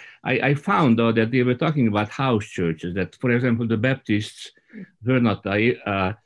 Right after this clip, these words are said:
allowed to build buildings with steeples. So, so, uh,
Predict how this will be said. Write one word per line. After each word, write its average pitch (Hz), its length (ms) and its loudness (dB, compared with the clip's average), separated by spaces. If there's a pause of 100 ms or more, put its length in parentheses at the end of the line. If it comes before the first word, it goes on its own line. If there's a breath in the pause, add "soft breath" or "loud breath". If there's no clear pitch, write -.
(160)
allowed 120 380 0
to 101 360 -2
build 117 300 2
buildings 104 460 0
with 101 160 -6
steeples. 90 640 -4
So, 104 240 -2
so, 113 320 -2 (280)
uh, 104 140 -4